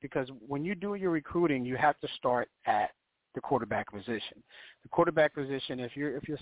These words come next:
solid there and if you have a, a, a quarterback, um, that, you know, you, you have confidence in, has shown the ability to win, has shown the ability,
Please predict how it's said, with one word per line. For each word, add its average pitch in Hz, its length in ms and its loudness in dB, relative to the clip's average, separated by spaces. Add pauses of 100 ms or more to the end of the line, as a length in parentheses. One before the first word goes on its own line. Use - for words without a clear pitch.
solid 160 400 6
there 143 280 6
and 127 120 -2
if 120 60 -10
you 123 140 -8
have 139 180 0
a, 127 120 -2 (120)
a, 117 160 2 (160)
a 117 80 -6
quarterback, 123 600 2 (560)
um, 110 520 2
that, 127 300 4
you 127 160 -8
know, 120 140 -2
you, 123 440 -2
you 131 180 -2
have 117 240 0
confidence 135 600 0
in, 131 320 4 (280)
has 113 120 0 (120)
shown 143 220 6
the 127 60 4
ability 127 500 2
to 113 140 -6
win, 131 300 2
has 104 120 -6 (100)
shown 139 180 2
the 135 60 0
ability, 127 520 2